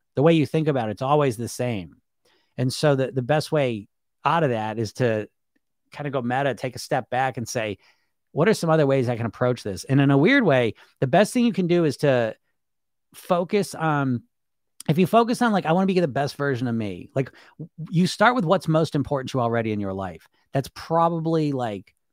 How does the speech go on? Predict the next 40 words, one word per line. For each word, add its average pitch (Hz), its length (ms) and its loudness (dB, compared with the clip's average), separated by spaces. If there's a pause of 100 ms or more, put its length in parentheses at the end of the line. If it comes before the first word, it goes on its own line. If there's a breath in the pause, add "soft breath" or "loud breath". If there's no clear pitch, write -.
(320)
relationships, 113 1000 -6 (180)
right? 110 100 -10
Maybe 120 200 -4
you 120 40 -6
got 113 120 -4
a - 40 -14
kid, 156 300 0
maybe 123 200 -2
you 110 60 -2
got 104 120 -6
a 85 40 -14
partner, 135 420 0
maybe 113 160 -2
you 101 180 -4
got 98 200 -12
family, 139 340 0
friends, 117 360 -2
whatever. 101 400 -4 (540 soft breath)
Whatever's 180 400 4
the 196 60 2
most 170 260 2
important 165 340 0
thing 160 100 2
in 151 60 4
your 135 120 2
life, 110 160 0
maybe 143 140 2
you 165 60 2
love 151 180 0
working, 107 520 -2
whatever 175 380 4
it 175 80 2
is, 127 320 0 (420)
you 147 100 2
wanna 175 120 4
start 160 180 -2
asking, 139 240 -4
"How 147 220 -4
can 170 200 -6
I 127 560 -6